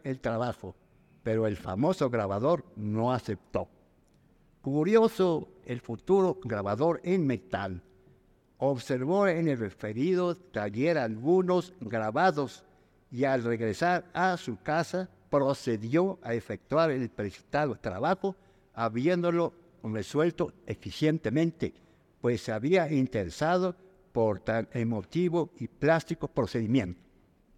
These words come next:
Durante el año de mil doscientos cincuenta y dos se le bonifican los progresos en la fabricación de vidrios planos,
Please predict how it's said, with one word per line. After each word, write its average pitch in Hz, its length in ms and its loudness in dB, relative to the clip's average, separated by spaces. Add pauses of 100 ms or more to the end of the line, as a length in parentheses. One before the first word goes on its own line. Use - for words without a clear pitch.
(1200)
Durante 139 720 2
el 139 100 0
año 202 240 2
de 151 100 0
mil 190 160 0
doscientos 170 460 -2
cincuenta 175 720 -2
y 107 100 -2
dos 104 380 -4 (380)
se 143 240 -2
le 151 140 2
bonifican 139 880 0
los 127 140 -2
progresos 160 720 0
en 139 160 0
la 120 220 -4
fabricación 117 880 -2
de 117 120 0
vidrios 139 260 0
planos, 165 600 -2